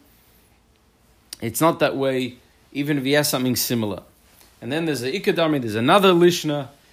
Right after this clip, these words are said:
that it's not just having or not having, but it has to do with, um, dafke, the inyan of buying. 'Cause when a person buys something, even though he already may have it, even though yesh lo kiyotze b'zeh,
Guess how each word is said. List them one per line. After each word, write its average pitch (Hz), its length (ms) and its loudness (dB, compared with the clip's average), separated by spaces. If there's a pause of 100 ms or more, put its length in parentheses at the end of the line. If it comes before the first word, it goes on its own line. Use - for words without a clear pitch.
(240)
that 127 120 -6
it's 120 140 -10
not 175 180 -4
just 135 160 -6
having 156 320 2
or 147 40 2
not 185 200 4
having, 170 320 0
but 135 100 -6
it 135 40 -4
has 170 260 -6
to 160 80 -8
do 151 200 -4
with, 190 640 -2 (760)
um, 123 580 0
dafke, 151 440 2
the 143 120 0
inyan 156 240 0
of 110 220 -6
buying. 143 640 0 (380)
'Cause 110 160 -8
when 113 100 -4
a 110 60 -8
person 143 340 -4
buys 151 340 -2
something, 107 360 -8
even 147 180 -4
though 151 100 -2
he 131 120 0
already 143 240 2
may 127 200 2
have 170 400 -2
it, 92 160 -8
even 143 200 -6
though 123 80 -4
yesh 151 340 -6
lo 151 100 -8
kiyotze 110 380 -12
b'zeh, 85 280 -16